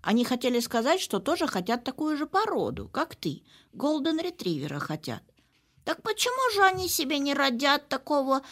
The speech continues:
такую собаку? Они могут взять себе щеночка из питомника. Нужно папе сказать, что есть такой питомник, там есть хорошенькие щеночки. Пусть на работе своим сотрудницам даст адрес,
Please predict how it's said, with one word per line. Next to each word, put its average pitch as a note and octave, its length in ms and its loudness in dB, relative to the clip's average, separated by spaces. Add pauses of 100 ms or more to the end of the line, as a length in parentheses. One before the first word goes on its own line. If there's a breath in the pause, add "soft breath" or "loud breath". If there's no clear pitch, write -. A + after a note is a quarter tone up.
(280 loud breath)
такую C#4 400 0
собаку? A3 760 2 (1120)
Они G3 200 2
могут G3 280 0
взять F#3 300 -4
себе F3+ 220 -2
щеночка E4 540 0
из C#4+ 120 -2
питомника. E3 800 -2
Нужно F4 300 0
папе D#4 240 0
сказать, E4+ 420 2
что - 160 -6
есть B3+ 240 -2
такой F3 220 -4
питомник, A#3+ 560 0
там - 160 0
есть A3 160 -2
хорошенькие F3+ 580 -4
щеночки. E3 800 -4 (380 loud breath)
Пусть G4+ 180 2
на D#4 100 2
работе C4+ 360 0
своим C4 260 0
сотрудницам A#3+ 640 -2
даст D4+ 300 0
адрес, E3 420 0